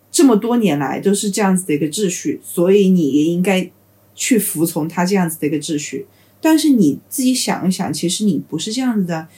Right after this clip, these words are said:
你来到这个世界的目的不是为了就是单纯的去，呃，服从这个秩序，你肯定还是有其他的目的，对不对？如果你在这个节点碰到了对的人，OK，我可以按照这个步骤走，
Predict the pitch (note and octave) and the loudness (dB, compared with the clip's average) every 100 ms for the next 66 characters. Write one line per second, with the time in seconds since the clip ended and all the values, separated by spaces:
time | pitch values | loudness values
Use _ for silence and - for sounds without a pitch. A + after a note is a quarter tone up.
0 | _ - F3+ D3 D#3+ G#3+ B3+ B3+ C4 A#3+ | _ -2 0 0 -2 -2 -2 -4 -4 -4
1 | A#3 A#3 A#3+ G#3 F#3+ F3 F3 - B3+ C#4 | -6 -4 -2 0 -2 -2 -4 -4 -4 -2
2 | B3 F3 F3+ F#3 A3 A3+ A#3+ G3 D#3 D#3 | -2 -2 -4 -4 -4 -4 -2 -2 -2 -4
3 | - F#3 - _ _ - E3 C#3 - - | -2 -4 -4 _ _ -4 0 0 -4 -12
4 | - _ - - E3+ F3 F3+ F#3 F3 - | -20 _ -12 -4 0 4 4 4 2 0
5 | E3+ - C#3 C#3+ C#3 F#3 D#3+ F3+ E3+ G3 | -2 0 0 0 0 0 0 -2 0 2
6 | D#3 C3+ - - F#3+ F#3+ F3 D3 - - | 2 2 -2 -2 2 4 2 0 -8 -12
7 | _ - D#3 D#3 C#3 - _ - - F#3+ | _ -6 -2 2 0 -2 _ -20 -4 6
8 | C#4 E4+ F#3 - A#3 B3 A3+ - D#3 E3 | 8 8 6 2 0 0 0 0 0 0
9 | - B3+ A#3 G3 E3 F3 D3+ C#3 C3 - | -2 -2 0 0 2 2 2 0 -2 -4
10 | F3+ F3+ F#3+ D3+ C#3+ D#3+ - F3+ E3 E3 | -2 0 2 2 2 -2 -2 -2 -2 -4
11 | E3 - - F3+ D#3+ C#3+ - | -6 -8 -6 -4 -2 -4 -8